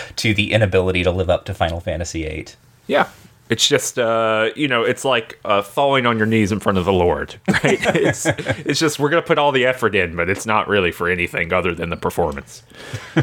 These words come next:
Speaker 2: Um, so those are, so those are very cool. And like I said, I, they're not as cheap as a paperback necessarily, but I bought both of the first two for, I think,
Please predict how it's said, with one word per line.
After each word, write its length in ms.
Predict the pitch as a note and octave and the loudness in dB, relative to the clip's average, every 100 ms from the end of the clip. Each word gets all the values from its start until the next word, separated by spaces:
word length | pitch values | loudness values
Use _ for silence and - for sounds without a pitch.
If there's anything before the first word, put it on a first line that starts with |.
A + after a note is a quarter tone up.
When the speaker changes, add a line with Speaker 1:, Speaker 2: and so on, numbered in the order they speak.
| - C#3+ | -2 -4
Speaker 2:
Um, 520 | G2+ A2 A2 G#2+ - | 0 2 2 0 -2
so 160 | F#3 | -2
those 280 | F3+ D4+ E4 | 2 2 2
are, 320 | C#4+ C4 A#3 F#3+ | 0 2 0 0
so 160 | G#3 | 0
those 200 | F3 G3 | 0 0
are 60 | F3 | 2
very 220 | D#3 C#3 | 2 0
cool. 400 | - C#3 C#3 C3+ | 0 0 2 0
And 380 | B2 A2+ A#2 A2 | 0 2 0 0
like 160 | A#2+ A#2+ | -2 -2
I 20 | |
said, 400 | - A#2 G#2 - G2 | 0 0 0 -2 0
I, 460 | G#2+ G#2+ G2+ G2 | 2 4 2 2
they're 100 | A#2 B2+ | 2 2
not 100 | A#2 | 2
as 80 | |
cheap 220 | - C#3 A#2+ | 0 -2 -2
as 100 | - | -4
a 40 | |
paperback 560 | F#3 C#3 F2+ F2 - F#2+ | -2 0 2 0 -2 -8
necessarily, 640 | - - F#2 E3 E3 - - - - | -12 -4 -4 -4 -6 -6 -10 -20 -2
but 220 | B2 A2+ C3 | 0 2 2
I 200 | D#3+ D3+ | 2 4
bought 560 | C3+ C3 B2+ - - G#2 | 4 4 4 0 -8 -4
both 520 | C3+ C#3+ D3 - - | 2 2 2 -8 -2
of 280 | G#2+ F#2 F#2+ | 0 0 0
the 260 | F#2+ F#2 - | 2 2 0
first 320 | A2+ G#2+ - | -2 -2 0
two 240 | A#2+ G#2+ F#2+ | 2 2 0
for, 260 | - F#2 | 2 2
I 60 | F2+ | 2
think, 360 | - G#3+ - | 2 -2 -4